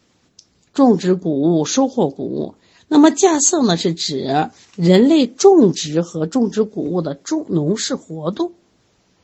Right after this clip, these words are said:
农事活动。那么我们看它的引申意思，引申就是凡是具有生化、承载、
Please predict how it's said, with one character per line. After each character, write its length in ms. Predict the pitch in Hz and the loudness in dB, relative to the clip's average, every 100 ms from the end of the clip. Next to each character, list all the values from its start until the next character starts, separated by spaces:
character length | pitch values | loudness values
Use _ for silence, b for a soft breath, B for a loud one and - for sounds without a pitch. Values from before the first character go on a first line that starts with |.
| _ | _
农 320 | 196 170 175 202 | -2 2 2 0
事 180 | - | -4
活 280 | 247 - 160 | -6 -6 -8
动。 220 | 170 202 - _ b b b - | -6 -6 -8 _ b b b 4
那 100 | 339 | 4
么 100 | 330 | 6
我 80 | |
们 140 | 180 190 | 2 0
看 180 | - 240 | -2 -2
它 120 | 262 | 0
的 80 | 247 | -2
引 280 | 160 156 | -2 -6
申 320 | 160 247 269 311 | -4 -2 0 0
意 100 | 190 | -2
思， 280 | - - - _ _ _ _ _ _ _ _ | -6 -20 -20 _ _ _ _ _ _ _ _
引 200 | 262 277 | 6 8
申 200 | 370 403 | 8 8
就 120 | 311 | 4
是 280 | - 196 - _ | 2 -4 -6 _
凡 280 | _ 311 370 | _ 2 2
是 140 | 381 | 2
具 240 | 277 302 269 | 0 2 2
有 180 | 180 165 | 2 0
生 460 | - - 359 359 | -2 0 2 2
化、 420 | - 349 240 - _ _ _ | -2 -6 -6 -10 _ _ _
承 480 | - - 165 160 240 | -16 -6 -2 0 0
载、 540 | 254 165 - - - | -2 -8 -10 -16 -18